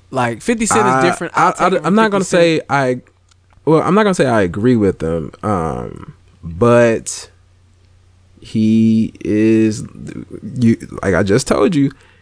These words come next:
Speaker 2: if you wanna have that energy, you better keep that same energy. Like,
Speaker 1: Yeah.
Speaker 2: when you beefing, I mean, it's beef. Like, y-, are you a nice enemy?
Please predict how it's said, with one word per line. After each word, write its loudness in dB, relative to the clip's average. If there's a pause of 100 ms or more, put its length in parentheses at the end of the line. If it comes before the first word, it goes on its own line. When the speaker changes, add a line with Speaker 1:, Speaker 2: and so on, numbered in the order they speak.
(120)
Speaker 2:
if -4
you 4
wanna 4
have 0
that 0
energy, 0
you 2
better 2
keep -2
that 2
same 0
energy. -2 (920)
Like, 2
Speaker 1:
Yeah. 2
Speaker 2:
when 0
you 2
beefing, 0 (500)
I -6
mean, 2
it's -4
beef. 0 (300)
Like, 0
y-, -10
are 0
you 4
a 2
nice 0
enemy? 0